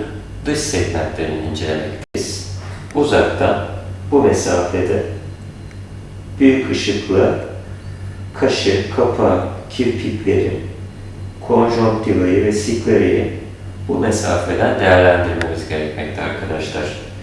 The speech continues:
Daha sonra yavaşça yaklaşarak retinaya doğru gördüğünüz gibi odaklanıyoruz. Bu şekilde odaklanıyoruz.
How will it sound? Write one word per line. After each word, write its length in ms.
Daha 220
sonra 500
yavaşça 500
yaklaşarak 840
retinaya 600
doğru 400
gördüğünüz 600
gibi 220
odaklanıyoruz. 960
Bu 60
şekilde 460
odaklanıyoruz. 1200